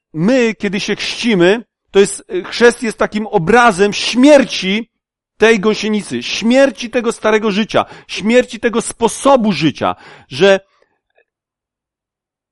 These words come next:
wiemy o tym, że, że chrzest, kiedy się chrzcimy, się zanurzamy w wodzie i wynurzamy, że to jest symbol zanurzenia w śmierć i wynurzenia do nowego życia. Tak jak gą-, gąsienica zamyka się w kokonie i umiera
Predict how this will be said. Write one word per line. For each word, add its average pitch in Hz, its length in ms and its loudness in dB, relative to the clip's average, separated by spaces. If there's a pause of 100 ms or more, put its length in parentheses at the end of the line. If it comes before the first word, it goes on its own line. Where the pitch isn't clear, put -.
(260)
wiemy 240 340 2
o 220 80 2
tym, 214 140 -6
że, 196 340 0
że 180 200 -6
chrzest, - 500 -2 (300)
kiedy 190 220 -2
się 202 140 -6
chrzcimy, 226 340 -6
się 196 140 -6
zanurzamy 196 520 0
w 175 80 -10
wodzie 202 300 0
i 190 60 -8
wynurzamy, 190 540 -4
że 156 120 -12
to 247 60 -10
jest - 140 -10
symbol 190 360 -2 (200)
zanurzenia 202 640 0
w - 60 -8
śmierć 220 580 -4 (120)
i 175 100 -8
wynurzenia 208 540 -2
do 202 80 -8
nowego 202 340 -2
życia. 165 360 -4 (280)
Tak 175 160 0
jak 190 200 2 (800)
gą-, 185 300 2 (120)
gąsienica 196 680 -2
zamyka 202 360 -2
się 202 140 -4
w - 80 -8
kokonie 185 580 -2 (160)
i 160 120 -6
umiera 190 680 2